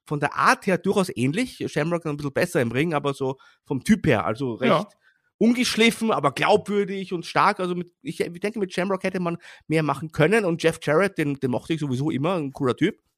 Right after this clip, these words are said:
Speaker 1: Und ich fand auch die, die Paarung mit Tennessee Lee damals, äh, stark. Nachdem ja vorher Jarrett bei dieser misslungenen N W A war, hat man ihm da quasi das alte Gimmick wiedergegeben. Aber mit Tennessee Lee und auch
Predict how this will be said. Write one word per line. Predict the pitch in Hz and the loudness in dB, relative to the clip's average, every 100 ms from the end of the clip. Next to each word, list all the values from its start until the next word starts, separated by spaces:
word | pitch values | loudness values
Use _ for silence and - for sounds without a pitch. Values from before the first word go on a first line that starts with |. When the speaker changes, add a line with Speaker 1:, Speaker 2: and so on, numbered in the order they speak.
| _ _ _ _ _ _ | _ _ _ _ _ _
Speaker 1:
Und | 151 143 | -4 -2
ich | |
fand | 147 147 | 0 0
auch | 160 | 0
die, | 151 139 - - | -2 -4 -6 -10
die | |
Paarung | 147 131 190 190 | 0 4 6 4
mit | 165 | 2
Tennessee | 156 156 147 | 0 0 -2
Lee | 131 208 | -4 0
damals, | 196 117 104 - - | 0 0 -4 -6 -8
äh, | 85 | -10
stark. | - 101 101 185 - - - - - | -2 0 2 0 -6 -20 -20 -20 -2
Nachdem | 143 139 - 156 160 | 0 2 4 4 6
ja | 151 147 | 2 4
vorher | 156 143 | 2 2
Jarrett | 147 147 | 2 2
bei | 143 | 2
dieser | 139 135 120 104 98 | 0 0 0 0 -4
misslungenen | 120 139 147 160 151 139 | -4 -2 0 0 0 -2
N | 131 127 | -4 -2
W | - | 2
A | 113 143 | 2 4
war, | 165 | 2
hat | 156 - | 0 0
man | 151 | 0
ihm | 147 | 2
da | 156 | 2
quasi | 180 165 165 | 2 2 0
das | |
alte | 151 190 170 | -2 -2 -4
Gimmick | 175 202 180 | -4 -6 -2
wiedergegeben. | 170 165 156 147 156 180 - - - | -2 -2 -6 -6 -6 -8 -12 -20 -14
Aber | - 139 | -4 -2
mit | 160 | -2
Tennessee | - 156 156 - | 2 2 2 0
Lee | 127 165 | 0 2
und | 160 | 0
auch | 120 | -2